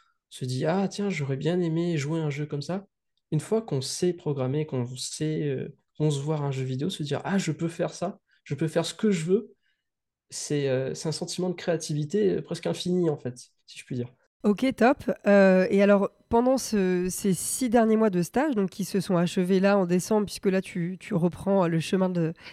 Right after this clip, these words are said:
Speaker 2: de, des cours d'Epitech, euh, qu'est-ce que ça t'a permis de, de faire pour, euh, pour ta société ?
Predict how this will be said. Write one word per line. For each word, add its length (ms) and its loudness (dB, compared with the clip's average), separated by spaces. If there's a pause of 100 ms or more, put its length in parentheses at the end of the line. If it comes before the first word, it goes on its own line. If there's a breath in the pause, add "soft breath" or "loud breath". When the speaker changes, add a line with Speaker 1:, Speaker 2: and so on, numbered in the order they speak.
(320 loud breath)
Speaker 2:
de, 160 -4
des 160 0
cours 240 0
d'Epitech, 540 0 (600 loud breath)
euh, 520 8
qu'est-ce 160 0
que 80 2
ça 160 2
t'a 140 2
permis 420 2
de, 340 4
de 100 0
faire 420 0
pour, 280 0
euh, 320 4
pour 240 -8
ta 300 0
société ? 640 0